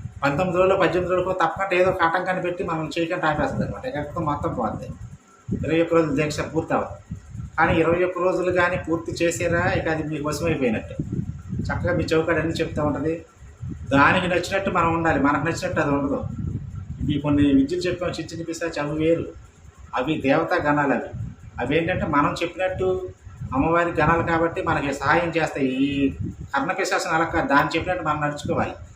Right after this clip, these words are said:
చాలా జాగ్రత్తగా ఉండాలి దాని దగ్గర. అలా ఇరవై ఒక్క మాలలు చేసుకోవాలి. దానికి రోజు నిమ్మకాయ బలి, కొన్ని కొన్ని బళ్ళు పెట్టాల్సి ఉంటాయి. అవన్నీ వీడియోలో చెప్తే భయంకరంగా ఉంటాయి కాబట్టి మేము వీడియోలో చెప్పడానికి కుదరదు బాబు.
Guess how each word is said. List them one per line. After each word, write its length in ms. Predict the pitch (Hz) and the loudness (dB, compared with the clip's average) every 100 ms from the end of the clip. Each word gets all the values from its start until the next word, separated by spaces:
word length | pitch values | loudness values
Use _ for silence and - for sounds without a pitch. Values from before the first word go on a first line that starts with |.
| - - 139 | -20 -2 2
చాలా 140 | 139 | 2
జాగ్రత్తగా 560 | 135 143 165 170 175 160 | 2 2 2 0 0 4
ఉండాలి 280 | 135 110 101 | 4 2 0
దాని 180 | 120 | 0
దగ్గర. 240 | 120 113 104 - - - - - - - - _ - - | 0 0 -4 -8 -18 -20 -20 -16 -16 -16 -20 _ -18 -2
అలా 120 | 151 | 2
ఇరవై 260 | 170 156 170 | 4 4 2
ఒక్క 140 | 170 | 2
మాలలు 300 | 170 170 185 | 2 2 4
చేసుకోవాలి. 600 | 180 175 175 170 175 180 - - - - 143 | 2 0 0 0 0 -2 -6 -16 -20 -8 0
దానికి 200 | 139 131 | 0 4
రోజు 260 | 160 180 | 4 4
నిమ్మకాయ 400 | 165 160 175 180 | 0 -2 0 0
బలి, 320 | 165 165 170 - - - - - | 2 2 0 -4 -8 -8 -10 -10
కొన్ని 160 | 151 143 | -6 -2
కొన్ని 180 | 151 139 | 0 4
బళ్ళు 200 | 147 175 | 4 4
పెట్టాల్సి 380 | 175 175 170 165 | 2 0 -2 -2
ఉంటాయి. 200 | 170 151 | 0 0
అవన్నీ 260 | 151 165 | 0 0
వీడియోలో 520 | 175 156 143 160 175 | -2 -2 0 2 2
చెప్తే 520 | 175 165 - 175 143 131 | 2 0 0 0 2 2
భయంకరంగా 480 | 139 160 165 160 156 | 2 2 0 -2 -2
ఉంటాయి 200 | 147 147 | -2 -2
కాబట్టి 300 | 156 - 151 | 0 0 0
మేము 200 | 151 143 | 0 2
వీడియోలో 260 | 160 165 | 4 2
చెప్పడానికి 520 | 151 139 156 156 147 | 2 -2 0 -2 -2
కుదరదు 360 | 143 143 143 170 | -2 0 0 -2
బాబు. 380 | 151 147 202 | -2 -2 -2